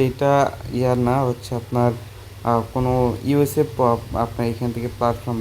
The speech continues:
না, তারপর আমি দেখাই দেবো। আর এইখানে দেখেন তাদের যে প্ল্যাটফর্মটা তিন বছর আগে প্ল্যাটফর্ম, দুই হাজার একুশ সালে ক্রিয়েট করা। আর এইখানে যদি দেখেন আপনার ওই ফ্রান্সের, দেখেন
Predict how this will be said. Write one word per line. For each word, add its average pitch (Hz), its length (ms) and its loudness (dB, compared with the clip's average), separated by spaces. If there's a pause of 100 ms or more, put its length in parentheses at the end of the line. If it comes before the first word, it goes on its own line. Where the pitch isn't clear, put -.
না, 160 60 2 (280)
তারপর 131 320 0
আমি 135 180 2
দেখাই 123 320 2
দেবো। 147 160 2 (760)
আর 117 120 4 (180)
এইখানে 156 220 4 (100)
দেখেন 190 240 2 (120)
তাদের 131 240 2 (100)
যে 135 60 0 (100)
প্ল্যাটফর্মটা 143 520 2 (360)
তিন 147 180 2 (200)
বছর 127 280 2 (240)
আগে 123 180 0 (120)
প্ল্যাটফর্ম, 113 400 0 (500)
দুই 139 160 4
হাজার 143 240 4
একুশ 139 240 -2
সালে 147 160 4 (100)
ক্রিয়েট 123 320 -2
করা। 135 180 -2 (200)
আর 110 160 0 (180)
এইখানে 143 320 0
যদি 151 140 -2 (100)
দেখেন 135 280 0 (720)
আপনার 143 220 -2 (160)
ওই 127 120 4 (1040)
ফ্রান্সের, 143 460 0 (100)
দেখেন 127 180 0